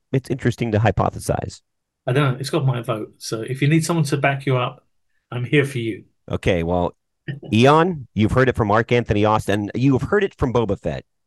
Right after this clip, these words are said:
Speaker 1: He is backing me up right here on the Green Jet Ski podcast. Let us make it happen. Jason Statham, double oh seven. I love it.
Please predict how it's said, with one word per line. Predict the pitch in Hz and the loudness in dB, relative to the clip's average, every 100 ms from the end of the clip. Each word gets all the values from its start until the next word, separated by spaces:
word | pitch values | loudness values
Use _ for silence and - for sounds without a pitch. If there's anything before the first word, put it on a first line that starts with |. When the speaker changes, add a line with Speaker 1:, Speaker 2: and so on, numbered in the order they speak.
| _ - | _ -10
Speaker 1:
He | 107 110 | -2 0
is | 95 | 2
backing | 107 127 135 127 | 2 2 2 4
me | 127 | 4
up | 90 85 _ _ - | 2 0 _ _ -2
right | 101 90 | 0 2
here | 107 | 2
on | 98 | 2
the | |
Green | 87 98 | 0 0
Jet | 90 92 | 0 -2
Ski | 95 | -4
podcast. | - 92 85 - 87 82 | -2 -2 -2 -2 -2 -2
Let | 98 95 | -2 -2
us | - | -2
make | 87 95 101 | 0 0 0
it | 95 _ | -4 _
happen. | - 92 - 78 - | -2 0 0 -4 -2
Jason | 95 98 113 | -2 0 -2
Statham, | 95 120 101 98 87 - - | -2 0 2 0 -2 -4 0
double | 104 92 | 2 4
oh | 90 | 2
seven. | 85 85 67 60 - _ _ _ _ _ | 0 -2 -4 -6 -12 _ _ _ _ _
I | 71 | -6
love | 76 | -4
it. | 67 | -4